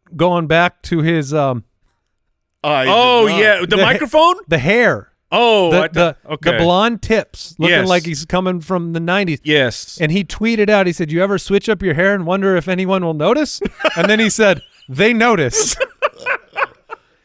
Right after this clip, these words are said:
Speaker 2: Oh.
Speaker 1: And it's just
Speaker 3: Yeah, he went
Speaker 1: picture
Speaker 3: with
Speaker 1: after picture of
Speaker 3: He went throwback.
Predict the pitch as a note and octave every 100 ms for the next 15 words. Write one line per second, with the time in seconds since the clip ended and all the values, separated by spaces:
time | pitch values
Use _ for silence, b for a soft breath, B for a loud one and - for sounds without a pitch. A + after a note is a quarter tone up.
0 | _ - D3+ F3+ E3+ F3 E3 - F#3 E3+
1 | B3+ G#3+ G3+ A#3+ G3+ G3+ - E3+ E3 D#3
2 | D#3 - E3+ - E3+ D3+ - D3 C#3+ C#3
3 | C3 A#2 C#3 G#3+ G3+ - G#3+ G#3 A2+ F2
4 | _